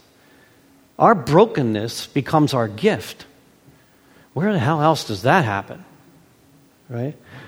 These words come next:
You know, although our solution is of a spiritual nature, to me, the magic happens out there before this meeting, one alcoholic talking to another one, sharing stories,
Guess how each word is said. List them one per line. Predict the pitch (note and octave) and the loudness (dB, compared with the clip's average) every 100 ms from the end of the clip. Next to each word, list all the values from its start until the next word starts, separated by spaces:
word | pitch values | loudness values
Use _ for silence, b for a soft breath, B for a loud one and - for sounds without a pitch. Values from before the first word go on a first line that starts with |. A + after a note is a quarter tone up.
| B B B B _ _ _ _ _ _ _ - | B B B B _ _ _ _ _ _ _ 0
You | D3+ | 2
know, | |
although | E3 F3+ F3+ F#3+ | 4 4 6 6
our | E3+ | 4
solution | D#3+ - F3 C4 - E3+ C#3+ C#3+ C#3+ B B B _ _ _ _ _ _ _ - | 2 0 2 2 2 2 2 2 -2 B B B _ _ _ _ _ _ _ -2
is | D3+ D3+ | 0 2
of | C#3+ | 2
a | C#3+ | 0
spiritual | - G#3+ G3+ - D3+ | 0 2 2 2 0
nature, | D3 A3+ - - - - - _ _ _ _ _ _ _ _ _ B B B B - | 2 2 0 -6 -10 -16 -20 _ _ _ _ _ _ _ _ _ B B B B 0
to | D#3 | 4
me, | E3+ C4 G3+ | 6 6 6
the | C3+ | 4
magic | B2+ D3+ A3 A#3+ F#3 D3+ - | 4 4 6 6 4 0 0
happens | B2+ A2 - A2+ G2+ - | 0 0 0 -4 -4 2
out | D3 A3 F3+ | 4 4 2
there | F3 F3 C#3+ C#3+ D3+ B B | 4 6 6 4 0 B B
before | C3 F#3+ G3+ | 2 6 6
this | G3+ G3 E3+ | 6 2 4
meeting, | F#3 D3+ C#3 C#3 C3+ B | 6 6 4 0 -2 B
one | D#3+ G#3+ | 6 8
alcoholic | A3+ G#3+ G3+ G3 - | 6 6 6 4 6
talking | F#3+ F#3 F3 | 4 4 2
to | D#3+ | 4
another | D#3 G#3+ A#3 | 6 6 6
one, | C#3+ C3+ | 4 2
sharing | - F3+ D#3+ C3+ | 4 6 6 2
stories, | - F#3 G#3 B2 - | 2 4 4 2 -6